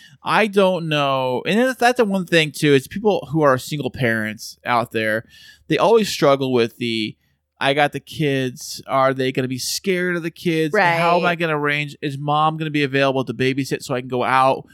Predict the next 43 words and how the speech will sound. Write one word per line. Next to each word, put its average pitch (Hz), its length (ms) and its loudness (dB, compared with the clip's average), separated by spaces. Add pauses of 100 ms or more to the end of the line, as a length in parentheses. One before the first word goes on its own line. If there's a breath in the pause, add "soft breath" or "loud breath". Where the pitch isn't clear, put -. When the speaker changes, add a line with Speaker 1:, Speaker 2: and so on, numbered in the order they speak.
(120)
Speaker 1:
with 135 200 0
so-and-so?" 151 880 2 (340)
And 151 260 0
then 147 400 -2 (320 soft breath)
you 156 160 -4
can't 170 360 0
really 165 140 0
go 151 140 0
back 147 280 2
to 147 80 -8
your 143 120 -4
place 143 600 -2
or 135 300 -2
whatever, 135 680 2
or 139 200 0
they're 139 120 2
always 143 180 4
going 147 120 2
back 139 120 2
to 127 80 -14
the 131 80 -2
other 143 140 0
person's 147 400 -2
place 139 360 0
because 120 200 -8
they 120 80 -4
got 120 100 -4
the 113 80 -14
kids 143 540 0
or 127 80 2
they 127 60 -2
got 127 100 -8
the 135 60 -12
free 131 180 -6
night. 143 280 -2 (300 loud breath)
It's 170 140 -4
the 190 80 0
kids 254 320 -2
become 214 280 -2
kind 190 160 -2
of 175 60 -4
the 147 80 -2
burden, 143 600 2